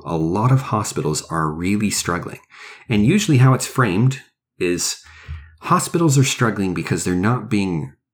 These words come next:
getting enough funding for covid nineteen, or because they're, they're not getting paid enough by Medicare for covid nineteen cases, or they're not getting some kind of enough reimbursement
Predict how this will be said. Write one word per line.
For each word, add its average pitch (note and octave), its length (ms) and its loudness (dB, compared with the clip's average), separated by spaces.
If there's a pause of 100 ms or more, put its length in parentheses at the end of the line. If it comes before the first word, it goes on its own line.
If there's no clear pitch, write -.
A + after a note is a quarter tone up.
(400)
getting G2+ 280 -2
enough F#2+ 360 -2
funding B2+ 1080 0 (340)
for - 140 -6
covid G2 300 0
nineteen, D#2+ 400 -4
or F#2 260 -4
because F2 440 -4
they're, E2+ 380 -2 (460)
they're G2 100 0
not A2+ 360 -2
getting F#2+ 500 -2 (140)
paid D#3 240 2
enough C2+ 460 -6 (300)
by F#2 300 -2
Medicare F#2 680 -2 (140)
for - 140 -8
covid F#2 360 -2
nineteen D#2 420 -4
cases, D2+ 460 -8
or D#2+ 80 -4
they're F#2 140 -4
not A2 260 -2
getting F#2+ 320 -2
some F#2 220 -4
kind F#2 200 -4
of - 80 -10
enough F#2 300 -4
reimbursement G2+ 800 -2